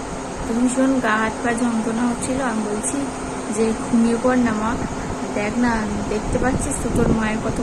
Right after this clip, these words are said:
কষ্ট হচ্ছে, সবসময় নিয়ে বসে থাকা যায় তোকে?" বলতে আমার দিকে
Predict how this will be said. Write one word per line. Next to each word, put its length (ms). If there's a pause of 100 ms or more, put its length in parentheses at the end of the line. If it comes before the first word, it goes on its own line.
(100)
কষ্ট 300
হচ্ছে, 340 (400)
সবসময় 420
নিয়ে 240
বসে 340
থাকা 220
যায় 260
তোকে?" 260 (560)
বলতে 320 (580)
আমার 320
দিকে 280